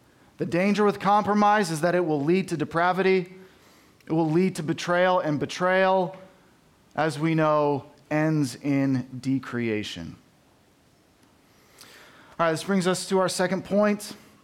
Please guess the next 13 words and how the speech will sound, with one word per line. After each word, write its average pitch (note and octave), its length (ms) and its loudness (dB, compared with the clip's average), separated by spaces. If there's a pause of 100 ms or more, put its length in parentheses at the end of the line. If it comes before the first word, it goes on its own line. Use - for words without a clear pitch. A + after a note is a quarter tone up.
(2000)
Uh, E3 240 2
we F#3 140 0
saw A3 320 2
that F#3+ 400 2
the, E3+ 600 2 (960)
the D3+ 80 -8
people F#3+ 340 0
of E3 100 0
Judah, E3+ 480 2
they, E3 180 0
they D#3+ 240 -2
rejected D#3 720 -2
God's D#3+ 360 0